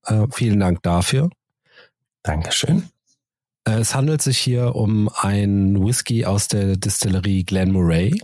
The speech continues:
Speaker 1: äh, und zwar aus der Abfüllungsserie Wick Nymphs of Whisky Collection.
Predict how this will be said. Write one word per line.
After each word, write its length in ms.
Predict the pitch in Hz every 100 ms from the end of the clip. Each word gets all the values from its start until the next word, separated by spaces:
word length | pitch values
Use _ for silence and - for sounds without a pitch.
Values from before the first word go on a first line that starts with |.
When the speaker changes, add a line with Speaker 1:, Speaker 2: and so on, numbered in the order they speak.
| _ _ _ _
Speaker 1:
äh, 60 | -
und 460 | 107 101 104 104 98
zwar 340 | - 101 107
aus 240 | 101 101
der 240 | - 95 95
Abfüllungsserie 1200 | 110 - 104 101 95 - 98 95 92 92 90 95 -
Wick 640 | 95 104 117 - - - -
Nymphs 440 | 104 101 110 -
of 220 | 101 92
Whisky 300 | 107 - 87
Collection. 640 | - 82 80 - - 104